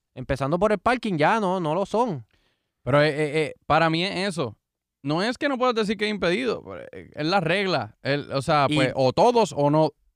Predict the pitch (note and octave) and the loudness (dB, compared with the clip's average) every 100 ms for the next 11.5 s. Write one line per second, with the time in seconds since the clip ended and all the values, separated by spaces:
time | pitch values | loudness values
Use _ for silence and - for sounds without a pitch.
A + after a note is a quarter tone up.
0 | _ _ _ - E3+ D#3 D3 D#3 F#3 F#3+ | _ _ _ 2 4 4 2 0 0 -2
1 | G#3 G#3+ G#3+ G#3 E3+ E3+ G#3 G3 E3+ E3+ | -2 -2 -2 -4 0 0 0 -2 -2 -2
2 | D#3 D3+ D#3 C#3 C3 D3 D#3 F3+ F#3 E3+ | 0 -2 -4 -8 -6 -6 -4 -6 -6 -4
3 | D#3+ D3+ G3+ C3+ A#2 C3+ D3 - D3+ D3+ | -4 -4 -6 -6 -8 -8 -8 -6 -4 0
4 | D#3+ D#3 D#3 D#3 C#3+ F#3+ F#3+ - C#3+ C#3+ | 0 0 0 -2 -2 -4 -4 -6 -6 -8
5 | - A#2 A#2 A#2 C#3+ D3 F3 F3 B2 _ | -10 -8 -6 -4 -4 -4 -4 -6 -10 _
6 | _ _ _ _ _ _ A2+ B2 - F#3+ | _ _ _ _ _ _ -14 -6 -2 -2
7 | G3+ G3+ G#3 F#3+ E3 C#3 C#3 G3+ G3 D#3 | -2 0 0 0 -2 -2 0 0 0 0
8 | C#3+ C#3 C3+ - _ _ C#3 C3 - G3+ | 0 0 -2 -8 _ _ -4 -4 0 0
9 | A#3+ F#3 C#3 C3+ D3+ D#3 E3+ G#3 G3+ D#3+ | 0 -4 -8 -6 -6 -4 -2 -2 -4 -4
10 | - G#3+ F#3+ _ _ _ _ - C#3 C3 | -2 -2 -4 _ _ _ _ -8 -4 -4
11 | B2 E3+ F3 F3+ F3+ | -2 -2 0 0 -2